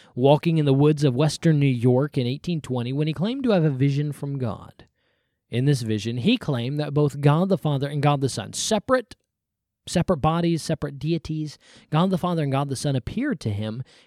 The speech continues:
and in this vision, they told him that all churches, their creeds, their followers were corrupt and abominations, and he would establish a new church through Joseph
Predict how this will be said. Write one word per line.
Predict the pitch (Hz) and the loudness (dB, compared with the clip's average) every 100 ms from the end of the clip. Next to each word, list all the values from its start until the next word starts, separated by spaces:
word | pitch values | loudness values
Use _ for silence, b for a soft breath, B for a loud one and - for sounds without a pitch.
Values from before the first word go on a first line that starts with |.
| - | -2
and | 151 | 2
in | 226 | 4
this | 294 208 | 4 2
vision, | 170 202 180 143 135 | 6 6 6 4 2
they | 165 | -2
told | - 196 180 | 0 0 2
him | 160 | 0
that | 147 143 | -2 -2
all | 143 | -6
churches, | - - 214 - 220 202 - B _ | -4 -2 0 2 0 0 -8 B _
their | 135 120 | -2 -2
creeds, | - 170 208 226 226 226 185 B B - | -4 0 2 4 2 0 -4 B B -4
their | 127 | -4
followers | - - 190 220 214 202 | -2 0 4 6 6 6
were | 139 139 | 4 -2
corrupt | - 139 139 240 220 - | -2 0 4 2 0 -2
and | 170 | 2
abominations, | 143 135 175 156 165 226 - 240 233 - B - | 4 4 2 2 2 0 4 4 4 -2 B -2
and | 151 | 2
he | 147 | 4
would | 185 165 | 6 6
establish | 143 - 165 160 147 - | 2 0 0 0 0 0
a | 170 | 0
new | 160 165 208 311 339 | 4 6 6 6 4
church | - 165 160 147 | 2 2 2 0
through | - 156 151 | 0 2 2
Joseph | 127 131 135 - 143 127 - | 2 -2 -2 -4 -4 -4 -10